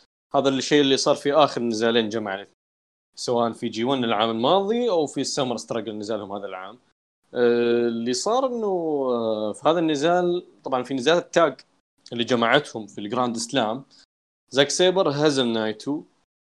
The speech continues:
آه، وقدر إنه ينتقم منه، لكن بنزال تاج. هنا التحدي الصعب في الجي ون جاء التحدي الحقيقي. هل يقدر زاك سيبر إنه، آه، يكسر، آه، العقدة هذه؟ هل يقدر إنه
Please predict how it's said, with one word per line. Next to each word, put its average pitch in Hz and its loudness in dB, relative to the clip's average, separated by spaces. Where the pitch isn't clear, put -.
آه، 117 0
وقدر 143 2
إنه 131 0
ينتقم 120 -2
منه، 113 -4
لكن 139 -2
بنزال 117 -2
تاج. 92 -10
هنا 135 -4
التحدي 131 -4
الصعب 110 -2
في - -12
الجي 107 -6
ون 131 -2
جاء 131 2
التحدي 131 -4
الحقيقي. 117 -2
هل 135 4
يقدر 127 2
زاك 101 -8
سيبر 123 2
إنه، 107 -6
آه، 110 -2
يكسر، 135 0
آه، 113 -2
العقدة 113 -2
هذه؟ 123 2
هل 135 0
يقدر 131 2
إنه 120 -2